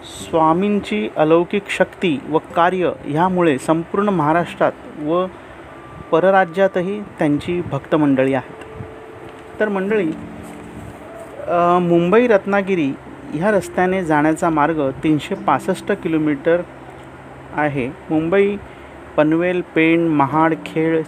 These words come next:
चिपळूण, हातकंबा, रत्नागिरी असा हा प्रवास आहे. पुणे रत्नागिरी ह्या रस-, रस्त्याने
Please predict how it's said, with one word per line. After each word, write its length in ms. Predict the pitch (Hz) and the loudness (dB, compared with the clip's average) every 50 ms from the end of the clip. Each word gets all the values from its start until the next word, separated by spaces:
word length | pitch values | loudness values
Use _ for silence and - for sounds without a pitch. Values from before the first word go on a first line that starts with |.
| - - | -6 -6
चिपळूण, 460 | - 147 139 - 175 170 160 139 135 127 - - - - - - - - - | -6 -4 0 2 4 4 4 4 0 -2 -6 -10 -18 -20 -20 -20 -12 -4 -2
हातकंबा, 580 | 156 - - - - 196 185 170 151 139 131 131 - - - - - - - - | -2 -2 -2 -2 -2 0 2 4 4 2 2 0 -4 -12 -20 -20 -20 -20 -14 -4
रत्नागिरी 720 | - 123 143 151 147 - 190 208 208 180 156 135 131 135 151 135 - - - - - - - - - | 2 4 4 4 4 2 0 0 0 0 0 -2 -2 -4 -8 -10 -14 -18 -20 -20 -20 -20 -10 -4 -2
असा 200 | 151 147 - 190 | 0 0 2 0
हा 140 | 170 196 | 0 0
प्रवास 420 | 196 - - 147 139 143 139 - - | -2 2 2 2 2 2 0 -4 -6
आहे. 300 | 107 - - - - - - - - - - - - - - - - - - - - - - - - - - - - - - - - - - - - - - - | -10 -10 -12 -16 -18 -18 -18 -18 -20 -20 -18 -18 -18 -18 -18 -18 -18 -16 -16 -18 -18 -18 -20 -20 -20 -20 -18 -18 -18 -18 -18 -18 -18 -18 -20 -20 -20 -12 -2 2
पुणे 260 | 196 180 190 247 269 | 4 4 6 6 4
रत्नागिरी 600 | 254 214 - - 196 190 180 170 156 143 135 135 139 - - - - - - - - - - - - - - | 4 2 0 0 -2 0 0 2 0 0 0 -2 -4 -8 -14 -20 -20 -20 -18 -16 -16 -16 -16 -16 -16 -12 -4
ह्या 160 | 160 175 208 | -2 0 2
रस-, 460 | 208 190 160 - - - - - - 175 | 2 2 2 0 -4 -12 -14 -10 -2 0
रस्त्याने 540 | 160 156 - - - 185 180 170 151 139 | 2 2 2 2 2 2 4 4 2 2